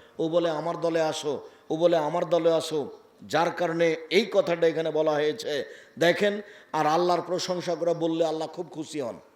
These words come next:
যার জন্য আপনাকে আমি দোয়া করার পূর্বে ইসমে আজম পড়তে বলেছি। ইসমে আজম আপনার মনে আছে? দিন রাত আপনি বক্তব্য শুনছেন, আপনার ইসমে আজম মনে আছে কি না? একজন সাহাবী এই দোয়াটা পড়ে দোয়া করলেন কি?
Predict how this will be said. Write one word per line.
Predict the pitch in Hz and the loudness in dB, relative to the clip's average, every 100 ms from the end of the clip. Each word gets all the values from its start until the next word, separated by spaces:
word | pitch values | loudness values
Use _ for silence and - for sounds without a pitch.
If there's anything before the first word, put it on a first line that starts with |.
| _ _ _ _ _ _ _ _ _ _ - - - | _ _ _ _ _ _ _ _ _ _ -20 -20 -2
যার | 170 175 | 0 2
জন্য | 160 196 | 0 2
আপনাকে | 185 185 185 180 | 0 0 -2 -2
আমি | 180 175 | -2 0
দোয়া | 151 180 | 4 4
করার | 170 175 165 | 4 0 -2
পূর্বে | 165 170 175 | -2 0 2
ইসমে | 175 175 170 | 0 -2 -4
আজম | 160 156 160 | -4 -4 -4
পড়তে | 165 156 165 | -6 -6 -6
বলেছি। | 143 131 101 - - _ _ _ _ | -4 -6 -8 -18 -20 _ _ _ _
ইসমে | 160 - 180 | -6 -4 -4
আজম | 180 175 | -2 -2
আপনার | 170 175 175 | -2 -6 -6
মনে | 170 190 247 | -2 0 0
আছে? | 247 214 151 101 - - - | 0 -2 -4 -6 -18 -20 -12
দিন | 113 185 190 | 0 0 2
রাত | 190 185 | 0 0
আপনি | 175 175 | -4 -4
বক্তব্য | 175 180 180 185 175 | 0 0 -2 -6 -6
শুনছেন, | 180 180 175 170 | -4 -6 -4 -4
আপনার | 170 170 170 | -4 -4 -4
ইসমে | 170 160 170 | -4 -4 -2
আজম | 160 170 | -2 -2
মনে | 165 170 | -4 -2
আছে | 165 160 165 | -4 -4 -6
কি | 147 | -6
না? | 165 123 - - - - | -4 -6 -8 -20 -20 -10
একজন | - 160 156 175 175 | 2 2 4 0 0
সাহাবী | 135 170 170 175 170 220 262 - - _ - | 0 2 4 4 4 2 -2 -6 -20 _ 8
এই | 196 | 8
দোয়াটা | 180 175 175 170 | 10 6 6 4
পড়ে | 151 165 170 | 0 4 4
দোয়া | 160 156 | 6 4
করলেন | 139 147 143 139 | 4 -2 -2 -4
কি? | 165 202 | -4 -4